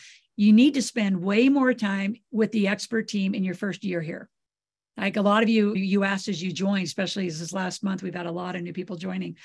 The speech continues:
is what makes somebody successful and not. It's the depth of understanding the work. Like, I can do a whole sequence for every one of you, but if you don't know why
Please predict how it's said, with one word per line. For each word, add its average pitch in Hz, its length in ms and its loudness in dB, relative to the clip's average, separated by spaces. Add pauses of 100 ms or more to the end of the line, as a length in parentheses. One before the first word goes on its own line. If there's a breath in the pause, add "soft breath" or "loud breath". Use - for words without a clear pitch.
(360 loud breath)
is 220 200 0
what 247 160 2
makes 226 180 0
somebody 226 240 0
successful 214 580 -4
and 185 100 0
not. 254 260 -2 (480 soft breath)
It's 214 220 0
the 220 120 2
depth 202 360 0
of 190 340 -2 (100)
understanding 214 920 4
the 185 100 -4
work. 196 380 -4 (280 soft breath)
Like, 214 180 -2
I 214 120 0
can 277 140 0
do 240 120 8
a 202 40 4
whole 190 140 2
sequence 220 440 -2
for 196 140 -6
every 185 220 -2
one 196 180 0
of 208 100 -2
you, - 220 -6 (220 soft breath)
but 220 80 0
if 170 100 2
you 226 100 8
don't 262 220 2
know 214 120 4
why 196 640 2